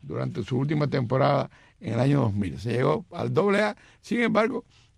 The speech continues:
está coach de picheo de Grandes Ligas, porque lo ha dicho el Guajiro Peña casi siempre, esta gente que no son estrellas,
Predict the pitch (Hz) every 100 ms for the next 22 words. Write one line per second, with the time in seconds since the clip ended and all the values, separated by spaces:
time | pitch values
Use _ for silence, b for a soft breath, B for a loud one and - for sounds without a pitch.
0 | - 131 120 147 - 185 - 165 - _
1 | _ _ - 101 - 147 147 131 131 -
2 | 160 240 277 - _ - 117 131 120 123
3 | 147 147 151 139 139 151 143 156 143 131
4 | 147 143 165 156 143 135 165 175 165 147
5 | 147 170 170 165 196 156 117